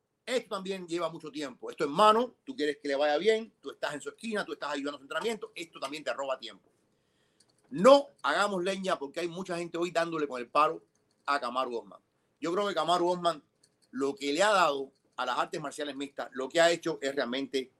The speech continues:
espectacular. Por supuesto, hay mucha gente que se alegra de que ya, por el momento, no se puede hablar en la misma conversación de Saint-Pierre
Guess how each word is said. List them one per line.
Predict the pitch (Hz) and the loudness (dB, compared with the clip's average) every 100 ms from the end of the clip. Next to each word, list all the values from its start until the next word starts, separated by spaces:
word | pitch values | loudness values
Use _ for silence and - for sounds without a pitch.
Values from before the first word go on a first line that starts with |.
| _ _ _ | _ _ _
espectacular. | 151 160 - 127 117 95 104 92 - _ _ _ _ _ _ _ _ _ | 0 0 0 -2 -2 -2 -8 -8 -10 _ _ _ _ _ _ _ _ _
Por | 131 | -8
supuesto, | 127 135 202 - - 98 - | -4 6 6 6 0 -14 2
hay | 131 156 | 4 4
mucha | 170 175 | 2 0
gente | 165 170 170 | 0 0 0
que | 139 | 0
se | 131 | 2
alegra | 151 165 175 180 _ _ - _ _ - | 2 4 2 0 _ _ -20 _ _ -4
de | 139 139 | -2 0
que | 143 139 | -2 6
ya, | 185 196 - _ _ _ _ - | 8 6 2 _ _ _ _ -12
por | 120 | -8
el | 139 | -2
momento, | 170 277 240 202 202 _ _ - | 8 8 8 4 0 _ _ -8
no | 156 | -6
se | 175 | -6
puede | 139 165 160 | -2 0 2
hablar | 147 170 - _ _ | 2 0 0 _ _
en | 127 | -12
la | 123 | -8
misma | 165 | -6
conversación | 160 147 139 - 160 175 _ - | -4 -6 -8 -4 -6 -6 _ -12
de | 123 | -12
Saint-Pierre | - 117 113 156 165 208 | -10 -12 -10 -2 2 2